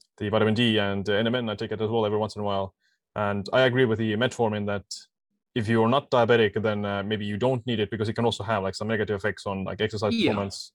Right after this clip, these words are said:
Speaker 1: and
Speaker 2: Yeah.
Speaker 1: so things like that.
Speaker 2: Yeah. Yeah, that's true, by the way. That, that's actually, like, the biggest, uh, side effect that people mention. People who are metformin, it's, uh, saying it's just reducing the efficiency of your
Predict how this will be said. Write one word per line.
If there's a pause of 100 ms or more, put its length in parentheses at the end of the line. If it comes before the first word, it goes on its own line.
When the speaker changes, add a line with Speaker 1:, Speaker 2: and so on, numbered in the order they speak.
Speaker 1:
and
Speaker 2:
Yeah.
Speaker 1:
so (200)
things
like
that.
Speaker 2:
Yeah. (600)
Yeah,
that's
true,
by
the
way.
That,
that's
actually,
like,
the
biggest,
uh,
side
effect
that
people
mention.
People
who
are
metformin, (400)
it's,
uh,
saying
it's
just
reducing
the
efficiency
of
your